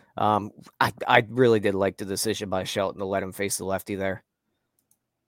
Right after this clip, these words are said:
Uh, I wanted to see him be able to get that six, especially the way the bullpen's been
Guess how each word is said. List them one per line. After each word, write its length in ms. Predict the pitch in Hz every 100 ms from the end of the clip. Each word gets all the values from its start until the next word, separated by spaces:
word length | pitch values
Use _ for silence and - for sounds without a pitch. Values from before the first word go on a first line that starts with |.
| _ _ _ _ _ _ -
Uh, 260 | 101 95 -
I 80 | 113
wanted 280 | 101 95
to 80 | 90
see 200 | - 104
him 100 | 92
be 100 | 90
able 120 | 90
to 60 | 87
get 120 | 85
that 140 | 95 90
six, 260 | 95 -
especially 460 | - 123 107 110 95
the 80 | 92
way 160 | 95
the 100 | 90
bullpen's 480 | 95 95 - 90 92
been 360 | 92 90 87